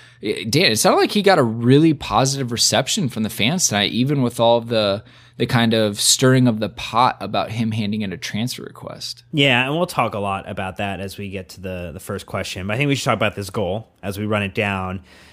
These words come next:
Speaker 2: Andreas Christensen gets the start ahead of David Luiz, getting a little bit of rest. And,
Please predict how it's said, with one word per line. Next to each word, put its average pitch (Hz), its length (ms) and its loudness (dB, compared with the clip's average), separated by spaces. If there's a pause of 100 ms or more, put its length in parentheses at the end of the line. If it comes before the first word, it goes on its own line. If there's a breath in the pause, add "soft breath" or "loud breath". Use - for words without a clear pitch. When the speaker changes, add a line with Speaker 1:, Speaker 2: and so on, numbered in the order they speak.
(180 soft breath)
Speaker 2:
Andreas 110 340 0
Christensen 117 600 -2
gets 110 260 -2
the 107 220 -2
start 107 420 -2
ahead 104 320 -4
of 98 340 -6
David 98 280 -2
Luiz, 123 440 0
getting 101 240 -4
a - 20 -4
little 98 180 -6
bit 92 100 -6
of 92 160 -8
rest. 107 500 -4
And, 107 440 -4